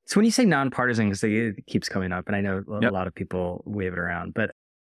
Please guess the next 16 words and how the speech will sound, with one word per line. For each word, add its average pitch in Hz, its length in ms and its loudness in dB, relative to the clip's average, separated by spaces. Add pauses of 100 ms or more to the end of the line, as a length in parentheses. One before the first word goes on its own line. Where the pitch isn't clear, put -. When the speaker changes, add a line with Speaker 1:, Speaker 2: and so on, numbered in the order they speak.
(120)
Speaker 1:
I 131 80 0
mean, 131 100 2
I 131 80 2
don't, 127 220 2
I 120 80 4
wouldn't 113 240 4
think 98 280 0
Politico 101 600 0
or 95 600 -2
Axios, 98 380 -2
which, 101 180 -2
which 107 280 -6
partisanship 92 840 -4
would 92 160 -6
you 90 100 -4
say? 92 460 -6